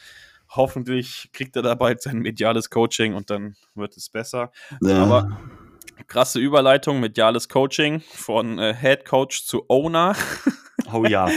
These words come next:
Speaker 2: ja.
Speaker 1: Unser Owner, der scheinbar leicht betüttelt da dann im Fernsehen zu sehen war, als er in der Booth war, also bei den Kommentatoren und, äh, scheinbar auch,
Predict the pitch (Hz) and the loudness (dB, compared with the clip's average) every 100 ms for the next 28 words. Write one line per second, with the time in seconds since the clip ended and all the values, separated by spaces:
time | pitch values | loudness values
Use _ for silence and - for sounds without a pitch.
0 | 294 87 107 104 101 90 - 127 123 123 | -2 -6 -2 2 2 -2 -4 -4 2 2
1 | - 120 139 156 135 120 123 120 - - | 4 4 2 4 2 4 4 4 2 -2
2 | 123 175 160 143 127 123 156 - - 127 | 0 2 2 4 4 2 0 -8 -10 -10
3 | - 165 165 165 - 139 143 139 127 123 | -8 -4 0 0 2 2 4 2 0 -2
4 | 127 127 127 151 135 - 117 117 131 151 | -2 2 2 0 -6 -6 -4 0 -2 2
5 | 131 92 107 - 117 113 110 135 - 123 | 2 2 -2 -4 -2 -2 -2 -6 -2 2
6 | 123 123 101 110 107 104 107 113 107 117 | 4 6 4 0 -4 -4 -6 -6 -6 -6
7 | 107 123 120 131 143 110 - 76 92 - | -6 -2 0 0 0 -8 -10 -12 -8 0
8 | 110 131 120 87 113 - | 0 2 0 2 0 -2